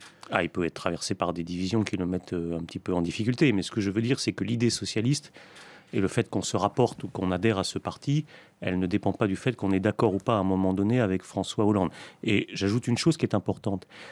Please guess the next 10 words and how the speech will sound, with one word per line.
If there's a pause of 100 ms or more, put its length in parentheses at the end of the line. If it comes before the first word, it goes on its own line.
c'est
quand
vous
regardez
aujourd'hui
les
positions
du
Parti
socialiste,